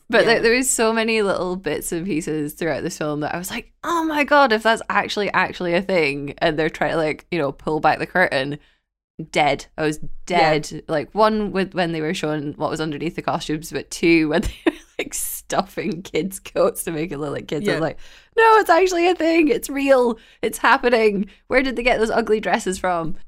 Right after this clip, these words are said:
Speaker 2: Probably
Speaker 1: And
Speaker 2: the back of the cos-, pro-, probably the back of the wardrobe department.
Speaker 1: Absolutely.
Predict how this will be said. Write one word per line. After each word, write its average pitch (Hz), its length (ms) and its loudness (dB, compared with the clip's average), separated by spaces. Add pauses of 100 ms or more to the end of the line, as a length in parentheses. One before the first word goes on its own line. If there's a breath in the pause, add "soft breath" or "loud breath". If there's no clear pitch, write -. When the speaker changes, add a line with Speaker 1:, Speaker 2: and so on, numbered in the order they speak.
Speaker 2:
Probably 185 240 2
Speaker 1:
And 196 100 4
Speaker 2:
the 190 40 -2
back 165 220 -2
of 175 60 -8
the 160 80 -8
cos-, 160 380 -6
pro-, 202 200 4
probably 247 280 -2
the 214 60 -8
back - 180 0
of 185 60 -8
the 175 60 -4
wardrobe 170 500 -4
department. 190 600 -2 (400)
Speaker 1:
Absolutely. 180 840 -6